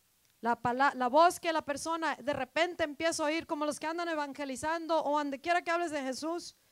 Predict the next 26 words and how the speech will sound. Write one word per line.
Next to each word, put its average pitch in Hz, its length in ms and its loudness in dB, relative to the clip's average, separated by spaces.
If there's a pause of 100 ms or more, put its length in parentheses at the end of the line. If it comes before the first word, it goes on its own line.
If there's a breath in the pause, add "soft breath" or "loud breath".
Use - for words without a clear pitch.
(380 soft breath)
o 302 100 4
con 294 220 2
alguien 381 380 2
y 349 60 -4
de 320 100 2
repente 370 440 4
que 339 100 -2
están 349 260 0
llorando, 320 680 0 (300 loud breath)
esa 349 340 2
voz 349 340 4
no 339 160 0
es 349 220 2
humana, 302 680 -2
esa 311 320 0
voz 320 460 4
es 262 220 -6
godly, 359 500 2
es 262 140 -4
una 339 180 -2
pala-, 302 420 -2
es 285 140 -4
una 320 200 -4
voz 302 380 0 (220 loud breath)
de 277 160 -2
Dios. - 760 -10